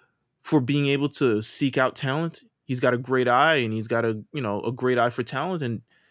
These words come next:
it, it, it's shown just by WrestleMania <laughs> this year, to be honest with you. Um, so it's a good pickup for A E W. Should they choose, they wanna, you know, they don't wanna send people to, to the wolves to just die to Cody. They can at least build up a proper, you know,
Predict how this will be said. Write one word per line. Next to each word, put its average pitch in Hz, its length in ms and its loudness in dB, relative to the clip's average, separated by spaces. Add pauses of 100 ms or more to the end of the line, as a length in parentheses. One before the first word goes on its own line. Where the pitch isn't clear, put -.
it, 110 120 -4
it, 120 260 -2
it's 123 180 -2
shown 139 500 0
just 117 180 -6
by 113 140 -2
WrestleMania 117 680 -2
<laughs> - 20 -6
this 120 220 -2
year, 127 180 0
to 117 60 -2
be 127 140 -4
honest 131 380 -2
with 135 120 -6
you. 101 200 -4 (440)
Um, 92 560 -6 (580)
so - 200 0
it's 170 120 2
a 170 40 2
good 180 160 2
pickup 208 260 0
for 135 120 0
A 123 80 2
E 135 140 0
W. 123 480 -4
Should 135 280 -4
they 139 140 2
choose, 151 380 -4
they 104 100 0
wanna, 117 420 -4
you 117 160 -6
know, 123 280 -6 (640)
they 113 120 0
don't 123 160 0
wanna 123 240 0
send 131 320 -2
people 127 640 -4
to, 127 460 -6
to - 160 -10
the 131 80 -6
wolves 127 480 -2
to 117 80 -6
just 107 200 -8
die 101 220 0
to 117 80 -2
Cody. 117 460 -8 (100)
They 101 120 -8
can 123 120 -8
at 117 100 -6
least 117 280 -4
build 107 260 -2
up 107 160 -4
a 98 40 -16
proper, 95 540 -6
you 117 120 -12
know, 90 200 -12